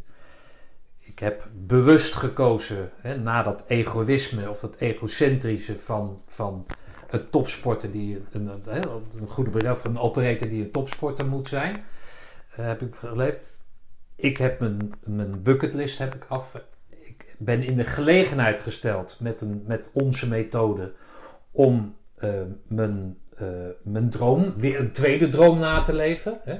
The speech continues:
Het implementeren van die kernwaarden binnen het bedrijfsleven, als ik hem zo mag samenvatten. Als je zo eens terugkijkt op,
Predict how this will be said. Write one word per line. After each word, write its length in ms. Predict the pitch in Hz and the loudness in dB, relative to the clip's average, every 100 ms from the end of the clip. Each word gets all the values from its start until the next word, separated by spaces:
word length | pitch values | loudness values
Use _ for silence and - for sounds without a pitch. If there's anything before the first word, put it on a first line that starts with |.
| - | -8
Het 180 | - | -12
implementeren 800 | - 120 113 107 101 - 120 101 | -4 -4 -4 -6 -4 -2 -2 -2
van 160 | 98 110 | -6 -8
die 120 | 104 - | -8 -10
kernwaarden 720 | - 127 120 110 104 101 101 | 0 2 2 0 -2 -2 -2
binnen 320 | 104 127 107 98 | 0 2 2 -2
het 260 | 107 - - - - | -6 -6 -10 -10 -8
bedrijfsleven, 720 | 110 107 117 131 143 143 139 | -6 -2 -2 0 -2 -2 -4
als 140 | 139 | -6
ik 60 | - | -6
hem 100 | 135 | -8
zo 220 | - 139 | -4 -2
mag 140 | 127 127 | -4 -8
samenvatten. 640 | - 135 131 - 135 139 - - - - - - - | -8 -6 -6 -6 -6 -4 -4 -4 -6 -10 -14 -14 -16
Als 100 | - | -6
je 80 | - | 2
zo 220 | - 202 | 8 10
eens 220 | 185 175 - | 10 8 6
terugkijkt 680 | 180 185 - 160 127 - | 8 8 6 4 4 2
op, 260 | - 131 - | -2 -2 -4